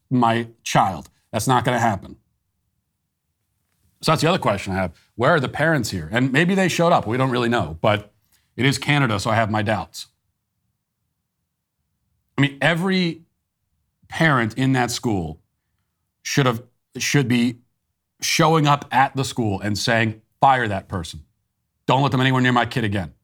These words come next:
Um, let's see.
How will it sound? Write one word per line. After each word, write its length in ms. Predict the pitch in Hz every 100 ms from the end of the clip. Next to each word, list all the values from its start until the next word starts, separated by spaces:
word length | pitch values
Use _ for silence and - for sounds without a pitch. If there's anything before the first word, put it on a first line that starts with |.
| _ _ _ _ _ _ _ _ _ _ _ _ _ _ -
Um, 500 | 139 143 135 131 - _ _ _ _ _ -
let's 160 | 170
see. 300 | 175 127 98